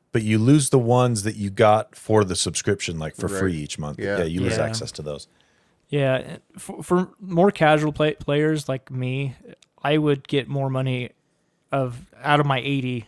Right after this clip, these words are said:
Speaker 3: of buying games I actually want after they've
Speaker 1: Mm-hmm.
Speaker 3: been on sale for a while
Speaker 1: Mm-hmm.
Speaker 3: than, 'cause, like, all the games that come out on, uh, the PlayStation Plus Essential, they're always older games that you can get for quite cheap on sale.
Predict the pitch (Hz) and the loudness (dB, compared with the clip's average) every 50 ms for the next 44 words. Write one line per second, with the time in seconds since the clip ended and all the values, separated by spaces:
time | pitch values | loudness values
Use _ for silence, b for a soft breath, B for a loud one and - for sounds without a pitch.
0 | _ _ _ - 143 135 131 127 113 135 135 135 139 139 127 131 131 131 127 123 | _ _ _ -6 -6 -4 -4 -2 0 0 2 2 0 -2 -4 -4 -6 -4 -4 -4
1 | 117 127 131 - - 147 135 131 131 135 147 160 - - - 135 127 - - 101 | -6 -6 -6 -4 -4 -4 -2 -2 -2 -2 -4 -4 -6 -10 -10 -10 -10 -4 -2 -2
2 | 98 92 120 - - 123 120 120 127 123 120 120 123 113 - - - 131 120 127 | -2 0 -2 -2 -2 -2 -4 -4 -6 -6 -6 -6 -8 -10 -10 -6 -6 -4 -2 -4
3 | 139 - 147 147 147 147 151 156 156 170 175 175 - B B 92 87 82 87 92 | -4 -4 -4 -4 -2 -2 -2 -4 -2 -4 -6 -8 -10 B B -10 -10 -8 -6 -6
4 | 87 87 147 147 139 131 131 123 127 127 117 - _ _ _ _ _ _ _ _ | -6 -2 0 0 0 0 -2 -6 -8 -10 -12 -14 _ _ _ _ _ _ _ _
5 | - 208 190 202 190 185 - 165 202 220 247 220 180 175 180 180 170 - - 175 | 2 4 6 6 4 4 4 8 8 8 8 8 6 6 4 4 2 0 0 0
6 | 165 156 143 135 123 127 - b b b b b b b b b b _ - 151 | 2 4 4 4 2 0 -6 b b b b b b b b b b _ -4 -2
7 | 139 135 135 135 127 127 123 120 127 - _ _ _ _ _ - - 139 - - | -2 -2 0 0 0 0 0 -2 -4 -10 _ _ _ _ _ -4 -4 -2 0 0
8 | 143 135 - 147 135 - - 131 135 127 - - - - 127 131 131 - 180 196 | 0 2 0 -2 -2 -2 -4 -4 -4 -4 -6 -8 -8 -6 -6 -4 -2 -2 -2 -2
9 | 190 170 143 - _ _ 170 156 147 - - 127 123 120 117 120 - 120 113 - | -4 -6 -10 -14 _ _ -6 -6 -4 -4 -4 -6 -6 -6 -8 -12 -12 -14 -14 -14
10 | - - - 123 117 113 123 120 120 123 - 123 120 123 - _ _ _ - 139 | -16 -16 -14 -14 -14 -12 -10 -10 -10 -10 -10 -12 -12 -12 -16 _ _ _ -8 -8
11 | 127 - 135 135 - 127 123 113 110 - _ _ _ _ - - 147 113 - - | -8 -8 -10 -14 -14 -12 -12 -12 -16 -18 _ _ _ _ -6 -4 -4 -4 -4 -10
12 | - - - - - 98 - - - - - - | -12 -12 -12 -16 -18 -14 -12 -12 -12 -12 -14 -18